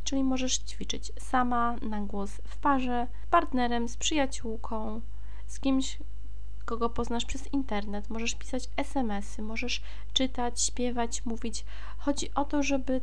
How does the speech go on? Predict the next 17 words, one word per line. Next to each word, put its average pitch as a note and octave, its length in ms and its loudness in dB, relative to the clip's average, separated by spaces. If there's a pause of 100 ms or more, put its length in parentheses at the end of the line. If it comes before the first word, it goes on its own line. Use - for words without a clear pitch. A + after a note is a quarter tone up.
ten C4+ 300 0
angielski A#3+ 720 -2
towarzyszył A3+ 640 0
ci G#3 560 -2
w - 40 -2
formie A3+ 380 0
gramatycznej, A#3 920 0
także G3+ 380 -2
na G#3 100 0
tyle, A3 260 -2
na G3+ 100 -2
ile G3 180 -2
możesz. G3 420 -2 (120)
Dobrym C#4+ 300 2
pomysłem C4+ 460 2
jest B3+ 160 0
też B3 280 0